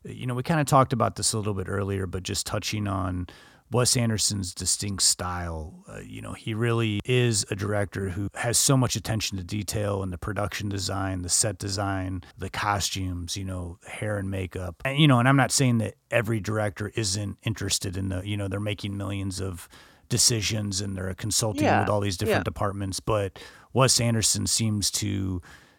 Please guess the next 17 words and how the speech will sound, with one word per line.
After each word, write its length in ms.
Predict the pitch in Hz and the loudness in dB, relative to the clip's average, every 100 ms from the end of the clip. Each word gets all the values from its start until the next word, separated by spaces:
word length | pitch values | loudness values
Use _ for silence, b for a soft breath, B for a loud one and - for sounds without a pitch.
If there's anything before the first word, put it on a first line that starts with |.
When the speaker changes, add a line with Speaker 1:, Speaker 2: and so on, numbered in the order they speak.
| _ | _
Speaker 1:
his 320 | - 143 107 | 0 0 2
movies 420 | 123 127 120 104 - | 4 4 4 0 2
all 420 | 104 104 104 98 95 | 2 4 2 0 -2
look 560 | 101 107 95 - - _ _ _ _ _ - | -2 -2 -4 -10 -16 _ _ _ _ _ -6
and 160 | 123 107 | -4 -4
feel 320 | - 117 104 | 0 0 2
a 40 | 98 | 0
certain 320 | 117 104 101 | 0 0 -2
way, 180 | 104 98 | -2 -2
like, 220 | 92 87 | -4 -6
they 300 | 98 98 95 | -8 -6 -4
all 280 | 98 98 92 | -2 -2 -2
choose 460 | - - 113 101 92 | -2 0 0 0 -4
a 60 | |
particular 560 | - 107 110 98 92 95 | -4 -4 -4 -8 -8 -4
color 320 | - 123 110 | 0 0 0
palette. 480 | - 101 98 95 | 0 0 0 -2